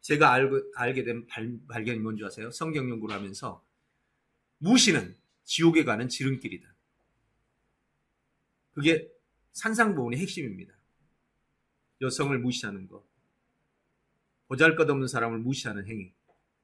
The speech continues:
이런 것은 곧 그 사람이 지옥과 가장 가까워진 행위라는 거죠. 그렇게 본다면 지금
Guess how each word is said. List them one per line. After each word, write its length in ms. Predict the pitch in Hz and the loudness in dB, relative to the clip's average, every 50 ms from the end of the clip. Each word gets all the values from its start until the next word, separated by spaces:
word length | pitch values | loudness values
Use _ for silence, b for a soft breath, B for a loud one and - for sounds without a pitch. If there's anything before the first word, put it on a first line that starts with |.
| _ _ _ | _ _ _
이런 180 | 135 143 160 | -2 -2 0
것은 260 | 151 143 139 147 143 131 | 0 -2 -2 -4 -8 -2
곧 340 | - 160 202 208 202 - - _ _ _ _ _ _ | 2 2 2 2 0 -6 -16 _ _ _ _ _ _
그 120 | - 160 | -6 -4
사람이 540 | 156 180 180 156 143 - 151 131 98 - - _ _ _ _ _ _ | 0 2 2 2 2 0 0 -2 -4 -6 -12 _ _ _ _ _ _
지옥과 420 | - - 165 185 202 202 170 165 | -4 0 4 4 4 4 4 -2
가장 280 | - 143 135 - 190 190 | -4 -4 -4 -4 -4 -4
가까워진 580 | - - - - - 165 160 151 147 143 139 127 | -4 -6 -8 -2 2 4 4 4 2 0 -2 -2
행위라는 440 | 139 156 147 123 107 92 87 85 | -2 -2 -2 -4 -4 -8 -10 -14
거죠. 200 | 82 - _ - _ _ _ _ _ _ _ _ _ _ _ _ _ _ _ _ _ _ _ _ _ _ _ _ | -20 -20 _ -20 _ _ _ _ _ _ _ _ _ _ _ _ _ _ _ _ _ _ _ _ _ _ _ _
그렇게 260 | - 208 233 233 247 | 4 4 6 8 8
본다면 540 | 180 180 170 170 175 185 180 131 104 92 - | 8 8 8 8 8 8 8 4 2 -2 -8
지금 340 | - - 170 196 208 190 | -8 -2 2 2 2 2